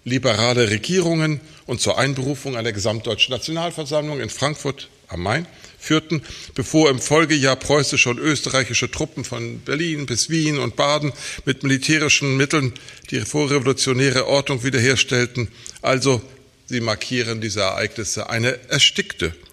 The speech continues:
Volksbewegung, die zwar die erste deutsche Verfassung samt Grundrechtskatalog hervorbrachte, aber doch an ihren demokratischen Zielen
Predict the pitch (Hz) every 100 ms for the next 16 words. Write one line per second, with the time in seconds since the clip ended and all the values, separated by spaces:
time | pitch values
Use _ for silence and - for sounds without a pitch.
0 | - - 113 110 - 127 113 131 151 190
1 | - - _ _ _ _ _ _ _ -
2 | - - 107 - - 101 147 190 - -
3 | 123 104 101 - 98 101 - 104 107 -
4 | 143 - 185 185 101 85 - 95 92 123
5 | - - - 156 175 214 - 87 - 101
6 | 107 - 147 - 185 - - - - 123
7 | 143 170 156 147 131 120 123 120 110 123
8 | 135 135 - 117 - 127 117 120